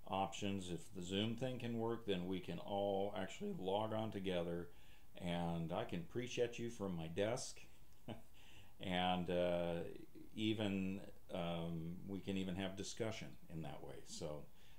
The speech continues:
I'll let you know what more I find out about that as well.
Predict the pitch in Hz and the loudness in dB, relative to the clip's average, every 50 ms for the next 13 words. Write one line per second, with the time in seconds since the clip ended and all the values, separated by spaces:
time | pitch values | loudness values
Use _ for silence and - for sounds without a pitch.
0 | - - 92 92 90 95 101 98 - 110 104 101 101 98 98 98 98 87 92 92 | -10 -6 -2 4 8 8 8 8 8 4 4 6 6 6 8 6 6 6 4 4
1 | 90 90 87 87 - 92 85 82 82 80 78 80 78 78 78 76 78 - 87 82 | 4 4 4 2 0 -2 0 0 0 0 0 -2 -2 -2 -2 -4 -2 -2 -2 -2
2 | 78 82 90 82 - - 85 73 69 69 67 - | -2 -2 -2 -4 -4 -4 -4 -4 -4 -6 -6 -8